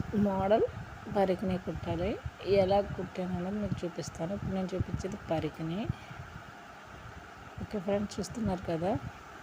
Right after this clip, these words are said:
ఇలాగా బార్డర్ పెద్దది వచ్చింది, బాగుంది, క్లాత్ ఎక్కువగానే ఉంది.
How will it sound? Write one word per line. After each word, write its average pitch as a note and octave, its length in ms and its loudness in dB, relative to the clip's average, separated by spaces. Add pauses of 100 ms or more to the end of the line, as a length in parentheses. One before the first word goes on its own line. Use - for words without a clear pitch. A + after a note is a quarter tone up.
(340)
ఇలాగా E3+ 360 -2 (420)
బార్డర్ F3 440 6
పెద్దది D#3+ 360 4
వచ్చింది, F3+ 460 -4 (380)
బాగుంది, F#3+ 520 -2 (2000)
క్లాత్ F3+ 400 4
ఎక్కువగానే F3+ 640 -4
ఉంది. F#3 240 -4